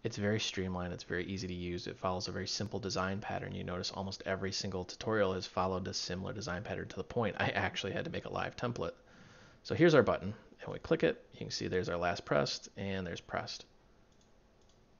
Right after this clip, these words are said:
One thing I haven't figured out how to do, and I see this in my email program, is you should be able to click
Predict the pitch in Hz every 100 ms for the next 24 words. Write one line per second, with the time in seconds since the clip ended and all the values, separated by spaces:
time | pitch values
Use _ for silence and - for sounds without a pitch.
0 | - - - - - - - - - -
1 | 202 240 220 131 127 - 127 113 80 98
2 | 92 98 87 95 - 113 - 92 90 -
3 | 98 98 98 107 101 104 110 - 101 -
4 | 101 - 123 113 - - 113 110 -